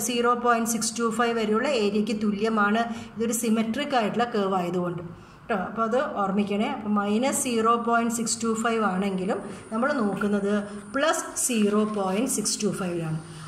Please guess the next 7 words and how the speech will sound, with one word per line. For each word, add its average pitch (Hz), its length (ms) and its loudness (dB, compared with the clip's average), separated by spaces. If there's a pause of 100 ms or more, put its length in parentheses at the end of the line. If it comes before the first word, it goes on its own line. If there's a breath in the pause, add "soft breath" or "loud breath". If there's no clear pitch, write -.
അപ്പോൾ 247 160 -2 (100)
സീറോ 220 360 2 (180)
പോയിന്റ് 190 500 0 (400 loud breath)
സിക്സ് - 520 2 (1200)
ടു 285 100 0 (260)
നോക്കുക. 185 300 -2 (480)
ടു 262 100 0